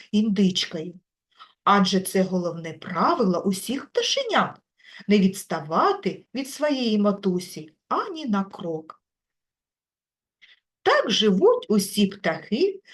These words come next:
на пташиному дворі, в мирі та злагоді.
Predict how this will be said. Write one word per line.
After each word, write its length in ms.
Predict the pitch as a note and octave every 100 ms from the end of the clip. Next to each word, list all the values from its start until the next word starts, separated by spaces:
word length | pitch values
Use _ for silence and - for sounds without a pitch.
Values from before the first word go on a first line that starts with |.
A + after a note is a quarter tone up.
| - -
на 140 | A3
пташиному 800 | B3+ - C#4+ - B3+ B3 A3+ A3+
дворі, 640 | G3 F#3+ A3+ A3+ G#3 G#3+ A3 _ _ -
в 160 | E3
мирі 680 | D#3+ E3+ F#3 E4 F#4 D4+ D4+ -
та 140 | -
злагоді. 880 | - F3 E3 C4 D#4+ D4 A#3+ B3+